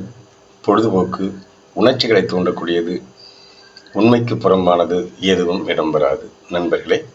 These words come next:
இன்றைய காணொளி பதிவிலே நாம் காண இருப்பது திருமூலர் அருளிய திருமந்திரம்.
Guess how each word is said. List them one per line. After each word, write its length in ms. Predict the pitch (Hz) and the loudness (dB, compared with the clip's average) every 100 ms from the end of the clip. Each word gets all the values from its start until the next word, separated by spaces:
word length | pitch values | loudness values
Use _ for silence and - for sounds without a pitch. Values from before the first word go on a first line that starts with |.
| _ _ _ - - - | _ _ _ -20 -20 -4
இன்றைய 340 | 110 107 98 90 | 0 2 4 4
காணொளி 340 | 92 98 95 | 4 2 0
பதிவிலே 500 | - 90 90 85 90 76 - - _ _ _ _ _ _ _ _ _ _ _ _ _ _ - | 0 0 0 0 0 0 -6 -20 _ _ _ _ _ _ _ _ _ _ _ _ _ _ 0
நாம் 160 | 95 92 | 0 4
காண 200 | 92 92 | 4 4
இருப்பது 420 | 90 - 90 95 85 - - - _ _ _ _ _ _ _ _ _ - | 2 0 0 0 -2 -4 -12 -20 _ _ _ _ _ _ _ _ _ -2
திருமூலர் 560 | 127 127 131 127 120 117 | 0 4 4 6 4 4
அருளிய 420 | 92 95 98 95 85 - - _ _ | 2 2 2 2 0 -2 -8 _ _
திருமந்திரம். 640 | - 104 98 87 90 95 | 0 2 4 2 2 2